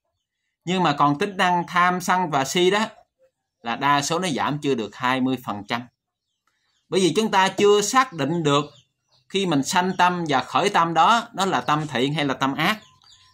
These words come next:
Và chúng ta đôi khi vô tình là chưởng dưỡng cái tâm bất thiện nữa. Ví dụ như mình lập luận một cái cốt truyện, một số những từ ngữ lời lẽ để chuẩn bị đối kháng, đối lập với mọi người.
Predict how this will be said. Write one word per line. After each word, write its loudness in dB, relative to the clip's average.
Và 0
chúng -2
ta 4
đôi 2
khi 2
vô 4
tình 2
là 2
chưởng 4
dưỡng 2
cái 0
tâm 2
bất 0
thiện 0
nữa. 0
Ví -2
dụ 2
như -2
mình 0
lập 0
luận 0
một 0
cái -4
cốt -2
truyện, -2
một -4
số 0
những -4
từ 0
ngữ -2
lời 0
lẽ -2
để -6
chuẩn -2
bị 0
đối 2
kháng, 0
đối -2
lập 0
với -2
mọi -4
người. -6